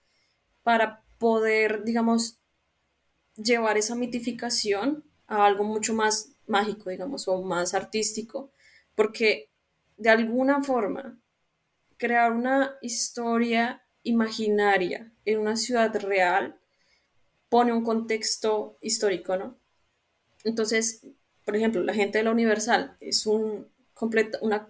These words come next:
crítica completa al modernismo y cómo la, la gente moderna que vivía en las ciudades grandes vivía como caótica. Solo el inicio de la película es una ciudad habitada por animales salvajes. Entonces, es como esta crítica a la sociedad del momento.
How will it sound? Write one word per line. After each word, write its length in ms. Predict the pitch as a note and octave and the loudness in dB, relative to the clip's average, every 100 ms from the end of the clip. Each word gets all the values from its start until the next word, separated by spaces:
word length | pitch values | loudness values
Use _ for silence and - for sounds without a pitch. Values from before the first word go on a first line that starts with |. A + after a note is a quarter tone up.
| _ | _
crítica 420 | - C4+ C4+ C4 | 0 2 2 0
completa 340 | C4 B3 A3+ G3+ | 0 0 2 0
al 80 | |
modernismo 600 | G#3 A3 A3 A3 G#3+ - _ _ _ _ _ _ | 2 0 2 0 -2 -10 _ _ _ _ _ _
y 140 | - A3 | -8 -4
cómo 280 | G#3+ G#3+ A3 | 0 0 2
la, 360 | A3+ A3 G3 G3 | 2 2 0 -2
la 120 | G3+ | -4
gente 380 | G3+ G#3 G#3 G3+ | -2 2 2 2
moderna 640 | A3 A3 G3+ F#3 G3 G3+ | 0 2 2 2 -2 -6
que 160 | - G#3 | -2 0
vivía 300 | G#3 G3 F#3 | 0 2 0
en 40 | |
las 140 | F#3 | 0
ciudades 320 | G3+ G3+ F#3 F3+ | 0 2 2 0
grandes 480 | G3 F#3+ G3 - _ _ _ | -2 0 0 -2 _ _ _
vivía 640 | A3 G#3+ G3+ F#3+ F#3 F#3 | -4 0 2 2 0 -4
como 340 | - G#3+ G3+ - | -8 -4 -4 -4
caótica. 720 | G#3 F#3+ G#3 G#3 G#3+ F#3 E3+ - - - | 0 2 2 0 -6 -4 -4 -10 -18 -6
Solo 220 | A#3 B3 | -2 0
el 80 | D4 | 2
inicio 280 | C#4 B3 A#3+ | 2 0 0
de 60 | |
la 140 | A#3+ A#3 | -4 -2
película 400 | B3+ A#3 D#4 G#4 | -2 -2 0 0
es 100 | G#4+ | 0
una 160 | A3+ | 0
ciudad 280 | A3+ A#3+ G#3 | 0 0 -2
habitada 420 | G3+ G#3+ G#3 F#3+ F#3+ | 0 0 0 0 0
por 120 | G3+ | 0
animales 480 | G#3 G#3+ G3 F#3 G#3+ | 0 2 0 2 0
salvajes. 580 | G#3+ F3+ G3 F3 - _ _ _ _ | 2 0 -2 -6 -10 _ _ _ _
Entonces, 320 | G#3+ A3+ A#3+ | -4 -2 0
es 140 | A#3 | 0
como 180 | B3 C4 | 0 0
esta 260 | B3+ A3+ G#3+ | 0 0 -2
crítica 480 | A3+ A#3 A#3 A3+ A#3 | -2 -2 -4 -4 0
a 40 | |
la 100 | A#3 | 2
sociedad 360 | A#3 A#3+ A#3+ G3 | 0 0 -2 2
del 180 | G3+ | 2
momento. 580 | A3 A3+ G#3+ G#3+ G3 - | 2 -2 2 2 0 -4